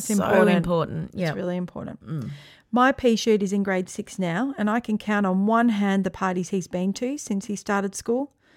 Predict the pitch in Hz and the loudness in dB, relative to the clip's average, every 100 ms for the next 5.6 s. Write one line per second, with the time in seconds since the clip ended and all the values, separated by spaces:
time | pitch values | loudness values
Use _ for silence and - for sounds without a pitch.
0 | _ _ _ - 220 262 254 254 247 269 | _ _ _ -4 -2 2 2 2 0 -2
1 | - _ 202 202 226 240 240 214 214 226 | -4 _ -4 -2 0 0 0 0 0 0
2 | 226 220 220 214 214 - 190 196 - _ | 0 0 0 0 -2 -4 -4 -4 -6 _
3 | _ _ - 285 269 - 226 233 220 208 | _ _ -2 -2 -2 0 2 4 4 4
4 | 202 - 180 170 - 175 175 165 165 190 | 2 -2 -4 -6 -8 -6 -4 -2 0 0
5 | 214 294 277 247 240 - | 4 4 4 2 2 0